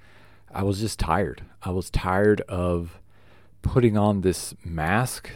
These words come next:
of everything's okay and just powering through the day, knowing full well when I would get home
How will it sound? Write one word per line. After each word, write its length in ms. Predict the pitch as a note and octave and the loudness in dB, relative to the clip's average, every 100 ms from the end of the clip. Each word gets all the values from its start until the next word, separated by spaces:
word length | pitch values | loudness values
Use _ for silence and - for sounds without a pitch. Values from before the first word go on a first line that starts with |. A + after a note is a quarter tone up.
| - - | -18 -14
of 300 | G2+ F2+ E2+ | -8 -6 -4
everything's 480 | G2 G2 - F2+ F2 | 0 0 0 0 0
okay 520 | D2+ - G2 B2+ B2 | -2 0 2 4 2
and 80 | D#2 | -2
just 280 | D#2 - | -6 -2
powering 460 | - - F#2 G2 F#2+ | -2 4 6 6 4
through 160 | - E2+ | -2 -6
the 80 | |
day, 420 | D2 C#2+ E2+ G2+ G#2 - - - - - | -4 0 0 -2 -6 -20 -20 -20 -20 -6
knowing 320 | G2 F#2+ F#2 | 0 0 0
full 340 | - G2+ F#2+ | 0 2 4
well 340 | F2 E2+ G2+ G#2+ | 4 4 4 2
when 180 | F2+ | 0
I 100 | D#2+ D2+ | -2 -4
would 180 | D#2 | -4
get 220 | - F2 - - | -2 -4 -4 -16
home 560 | - - E2+ A2 A#2+ | -8 -2 0 0 -4